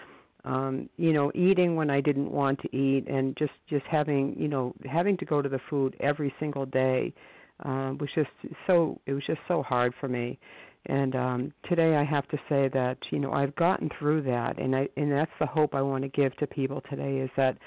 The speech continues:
I've gotten through that. Food is not my god today. You know, I have a higher power that I go to daily, and I have, um, I have this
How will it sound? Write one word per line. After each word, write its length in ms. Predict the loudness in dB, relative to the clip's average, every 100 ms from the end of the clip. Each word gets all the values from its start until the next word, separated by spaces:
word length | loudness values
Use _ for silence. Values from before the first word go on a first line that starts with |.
| -20 -10 -8
I've 120 | -2
gotten 380 | 2 2 0 -4
through 200 | 0 0
that. 340 | 0 -2 -2 -6 -2
Food 200 | 0 2
is 80 | 0
not 200 | -2 -4
my 120 | -4
god 360 | -2 0 0 -2 -2
today. 440 | -2 -2 -2 -4 -8 -20 -20 _ -4
You 100 | 0
know, 140 | 0
I 80 | 0
have 280 | 2 0 2
a 60 |
higher 320 | -2 -2 -2
power 360 | -2 -2 -2 -2
that 120 | -2
I 100 | -4
go 220 | -2 -2
to 220 | -2 -4 -2
daily, 560 | 0 0 0 -2 -4 -10 -20 -20 -8
and 180 | -2 0
I 100 | -2
have, 360 | 0 0 0 -2 -6
um, 300 | -6 -4 -6 -6
I 80 | -4
have 200 | -2 0
this 120 | -2